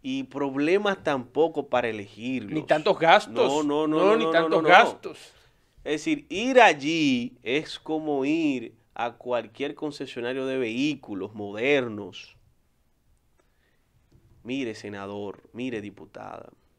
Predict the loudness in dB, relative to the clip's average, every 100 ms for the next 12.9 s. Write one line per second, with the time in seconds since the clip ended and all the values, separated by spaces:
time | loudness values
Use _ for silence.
0 | _ _ _ _ -18 -16 -12 -6 -6 -4
1 | -2 -2 -2 -6 -12 -12 -14 -14 -18 -12
2 | -8 -4 -6 -6 -10 -10 -8 -10 -8 -10
3 | -10 -12 -8 -8 -6 -6 -8 -10 -12 -14
4 | -4 -4 -2 -4 -8 -14 -8 0 2 2
5 | -2 -8 -10 -12 -12 -10 -8 -8 -12 -16
6 | -12 -10 -8 -10 -12 -12 -10 -8 -8 -10
7 | -16 -16 -8 -6 -2 -2 -2 -4 -4 -4
8 | -4 -4 -8 -6 2 4 4 2 -8 -8
9 | -10 -12 -8 -6 -4 -2 -2 -4 -6 -2
10 | 0 2 2 0 0 -2 -6 -8 4 4
11 | 4 -2 -4 -6 -10 -8 -6 -6 -8 -10
12 | -8 -4 -2 -2 2 2 2 -2